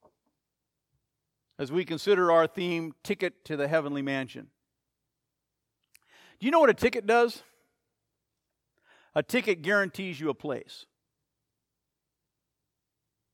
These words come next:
That's what tickets do. They guarantee you into a place, and having a place is important.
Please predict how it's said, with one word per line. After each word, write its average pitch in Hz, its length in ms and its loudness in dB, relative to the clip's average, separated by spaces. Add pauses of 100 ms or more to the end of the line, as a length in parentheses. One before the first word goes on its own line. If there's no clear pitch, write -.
(280)
That's 185 160 2
what 202 80 -6
tickets 175 320 -2
do. 143 300 -2 (1900)
They 180 160 4
guarantee 247 600 0
you 240 140 -2
into 214 340 2
a 185 40 4
place, 180 440 0
and 156 100 -8
having 254 340 2
a 190 60 0
place 220 340 2
is 165 120 -10
important. 170 680 -6